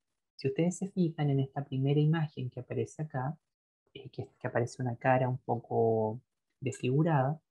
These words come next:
esta es la imagen que plantea el humanismo clásico, una forma de existencia como legítima en el mundo occidental y que va a ser propiedad de la modernidad,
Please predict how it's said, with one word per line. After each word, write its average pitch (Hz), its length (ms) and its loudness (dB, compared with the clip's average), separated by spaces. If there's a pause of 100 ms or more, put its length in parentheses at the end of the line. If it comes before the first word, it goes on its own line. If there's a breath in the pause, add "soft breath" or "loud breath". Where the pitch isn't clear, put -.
(420)
esta 185 240 -2
es 202 60 4
la 202 60 6
imagen 190 640 0
que 139 100 -2
plantea 135 440 2
el 143 100 4
humanismo 135 460 2
clásico, 131 560 -4 (460)
una 214 420 4
forma 175 540 2
de 160 80 4
existencia 147 800 0
como 127 220 -2
legítima 185 680 2
en 170 60 2
el 147 100 4
mundo 143 340 4
occidental 127 880 -2 (300)
y 139 140 0
que 135 120 2
va 131 120 2
a 135 40 -6
ser - 240 -8
propiedad 151 560 2
de 156 100 4
la 135 140 2
modernidad, 135 800 2